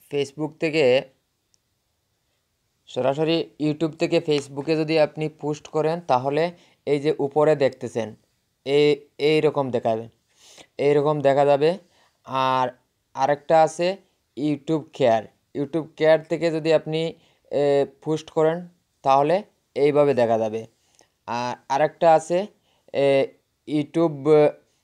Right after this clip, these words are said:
YouTube টুপ, এটার থেকে যদি আপনি পোস্ট করেন, তাহলে এরকম দেখা যাবে। তাহলে কার কাছে কোনটা ভালো লাগে, এইটা তো একদম দেখা যায়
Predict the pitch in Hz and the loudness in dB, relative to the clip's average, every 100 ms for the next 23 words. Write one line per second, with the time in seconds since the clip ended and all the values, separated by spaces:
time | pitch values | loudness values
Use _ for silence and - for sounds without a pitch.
0 | _ _ 147 151 160 170 170 - 151 143 | _ _ -4 -2 -2 -4 -6 -2 0 0
1 | - _ - _ _ _ 127 135 156 160 | -4 _ -20 _ _ _ -6 -2 -2 0
2 | 170 175 170 170 165 165 160 160 - 165 | -2 -2 2 0 0 -8 -6 -8 -6 -4
3 | 170 196 - _ _ 147 143 165 196 - | -2 -4 -12 _ _ -4 -2 0 -2 -2
4 | 143 147 143 139 117 110 110 110 110 _ | -2 0 -2 -2 -2 0 -2 -4 -10 _
5 | _ _ 139 143 156 160 151 - _ _ | _ _ -4 -2 2 0 0 -4 _ _
6 | _ - 151 151 170 160 170 156 143 156 | _ -4 0 0 0 -4 -4 -4 2 2
7 | 147 147 151 139 147 - 139 143 151 151 | 4 2 0 0 -2 -2 -4 -2 0 0
8 | 147 135 156 156 - _ _ _ - 135 | 0 -4 -4 -4 -12 _ _ _ -4 0
9 | 147 160 | 2 2